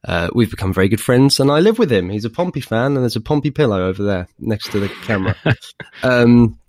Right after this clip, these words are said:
Speaker 1: we did three overnights in a row. I think it was a Monday, Tuesday, and Wednesday. Um, and I had a holiday just before. I came back from holiday a couple of days before, uh, and I had the worst food poisoning. And I, <laughs> I also remember on the day before the overnight,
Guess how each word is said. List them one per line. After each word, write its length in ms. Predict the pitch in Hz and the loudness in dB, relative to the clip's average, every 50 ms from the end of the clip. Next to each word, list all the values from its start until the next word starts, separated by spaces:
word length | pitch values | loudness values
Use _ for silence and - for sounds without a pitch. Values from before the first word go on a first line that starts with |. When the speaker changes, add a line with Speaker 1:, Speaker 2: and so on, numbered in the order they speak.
| _ _ _ - | _ _ _ -8
Speaker 1:
we 100 | 110 110 | -6 -4
did 180 | 101 110 101 - | -4 -4 -6 -6
three 220 | - - 165 180 | -2 2 4 4
overnights 460 | 165 151 135 117 113 110 107 - - | 4 4 4 2 2 0 0 -2 -2
in 60 | 110 104 | -4 -2
a 60 | 98 | -2
row. 260 | 95 92 92 90 87 | 0 -2 -2 -2 -2
I 60 | 92 | -4
think 80 | 101 110 | -4 -4
it 40 | 101 | -6
was 100 | 95 98 | -4 -4
a 20 | |
Monday, 300 | 98 107 113 110 101 98 | -2 0 0 0 0 0
Tuesday, 360 | 92 - - 98 92 - 95 90 | -2 -4 -6 -8 -6 -6 -6 -6
and 140 | 87 90 | -6 -6
Wednesday. 540 | 87 85 85 90 - - - - 50 - 101 - _ _ _ _ _ _ _ _ _ _ _ - | -6 -6 -6 -8 -8 -10 -10 -10 -10 -12 -14 -16 _ _ _ _ _ _ _ _ _ _ _ -12
Um, 400 | 90 90 90 90 90 90 92 - - | -10 -10 -8 -8 -8 -8 -10 -6 -2
and 120 | - 113 | 0 0
I 100 | 113 117 113 | 2 2 0
had 80 | 101 | 0
a 60 | 98 | -2
holiday 400 | 92 87 110 110 104 90 98 92 | -2 -2 -2 -2 -2 -2 -2 -4
just 180 | 92 98 98 - | -4 -4 -6 -8
before. 380 | - 92 - - 95 87 85 85 | -10 -12 -8 -6 -4 -4 -4 -4
I 100 | 82 - | -6 -6
came 220 | - - 117 110 | -2 0 2 2
back 160 | 107 104 98 | 2 2 0
from 140 | - 107 101 | 0 0 0
holiday 340 | 95 95 95 90 - 92 87 | 0 0 0 0 0 -2 -2
a 60 | 87 | -2
couple 180 | - - 92 85 | -4 -6 -6 -4
of 60 | 87 | -4
days 160 | 90 90 82 | -4 -4 -4
before, 480 | - 80 - - 92 85 82 78 73 - _ _ _ _ _ _ _ _ _ _ _ _ - | -6 -10 -8 -4 -2 -2 -2 -2 -4 -8 _ _ _ _ _ _ _ _ _ _ _ _ -10
uh, 60 | 95 90 87 85 80 | -6 -4 -4 -4 -4
and 100 | - 95 | -2 -2
I 60 | 92 90 | -2 -2
had 100 | 87 78 | -2 -2
the 100 | 90 90 | -4 -2
worst 420 | 87 101 117 123 139 131 - - | 0 2 2 2 2 0 -2 -6
food 320 | - - 120 113 107 - | -4 0 2 2 2 2
poisoning. 500 | - - 90 78 85 - - 60 53 - _ _ _ _ _ _ _ _ _ _ _ - | -2 -6 -6 -6 -6 -6 -10 -12 -12 -14 _ _ _ _ _ _ _ _ _ _ _ -8
And 380 | 117 107 101 98 95 87 - - | -6 -6 -4 -4 -4 -4 -2 -2
I, 140 | 107 117 131 | 0 2 4
<laughs> 280 | 147 147 147 139 - - | 4 4 4 4 2 2
I 180 | - 127 143 - | 2 2 2 2
also 220 | 190 160 139 139 131 | 2 2 2 2 2
remember 580 | 120 120 123 127 131 139 123 107 120 110 98 - - - - 156 143 110 - - | 2 2 2 2 0 0 0 0 0 0 0 0 0 0 0 -2 -4 -6 -8 -4
on 180 | - 120 113 107 | -2 0 2 2
the 80 | 110 | 2
day 440 | 107 107 127 127 127 123 127 123 120 | 2 2 2 2 4 4 4 4 4
before 440 | 110 - 120 110 - - 123 117 113 | 2 0 -2 -4 -2 0 0 2 2
the 180 | 101 110 110 107 | 2 2 2 4
overnight, 600 | 104 104 101 90 95 82 82 80 76 60 - | 4 2 0 0 -4 -6 -6 -6 -8 -8 -10